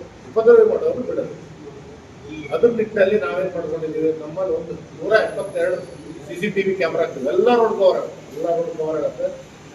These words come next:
ಎಲ್ಲರ ಆಕ್ಟಿವಿಟೀಸ್ ಅನ್ನು ಚೆಕ್ ಮಾಡ್ತೀವಿ. ಸೆಂಟ್ರಲೈಸ್ ನಮ್ದು ಇದಿದೆ, ಮಾನಿಟರಿಂಗ್ ಸಿಸ್ಟಮ್ ಇದೆ, ಸಪರೇಟ್ ಅಪರಾಧಿ ತನಿಖಾ ಸಿಬ್ಬಂದಿಗಳನ್ನು ಕರ್ಸ್ಕೊಂಡಿದ್ದೀವಿ ನಾವು, ಕಮಾಂಡೋ ಟೀಮ್ ಬರ್ತಾ ಇದೆ ಅವ್ರಿಗೆ.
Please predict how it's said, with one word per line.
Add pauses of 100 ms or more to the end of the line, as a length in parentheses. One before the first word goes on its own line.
(480)
ಎಲ್ಲರ
ಆಕ್ಟಿವಿಟೀಸ್
ಅನ್ನು
ಚೆಕ್
ಮಾಡ್ತೀವಿ.
ಸೆಂಟ್ರಲೈಸ್
ನಮ್ದು
ಇದಿದೆ, (300)
ಮಾನಿಟರಿಂಗ್
ಸಿಸ್ಟಮ್
ಇದೆ, (520)
ಸಪರೇಟ್ (640)
ಅಪರಾಧಿ (600)
ತನಿಖಾ
ಸಿಬ್ಬಂದಿಗಳನ್ನು
ಕರ್ಸ್ಕೊಂಡಿದ್ದೀವಿ
ನಾವು, (560)
ಕಮಾಂಡೋ
ಟೀಮ್
ಬರ್ತಾ
ಇದೆ
ಅವ್ರಿಗೆ.